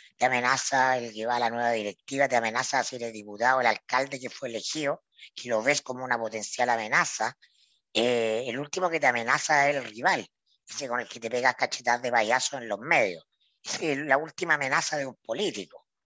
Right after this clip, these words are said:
¿no? La amenaza de, eh, Guillermo Tellier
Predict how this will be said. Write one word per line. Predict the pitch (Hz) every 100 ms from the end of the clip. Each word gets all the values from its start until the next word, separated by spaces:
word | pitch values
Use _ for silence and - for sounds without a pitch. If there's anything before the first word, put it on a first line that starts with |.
| _ _ _ _
¿no? | 107 117 131
La | 135
amenaza | 120 117 110 127 - 127 123 120
de, | 117 117 120 123 120 _ _ _ _
eh, | - 104 110
Guillermo | 107 110 120 120 123
Tellier | 120 117 113 120 131 135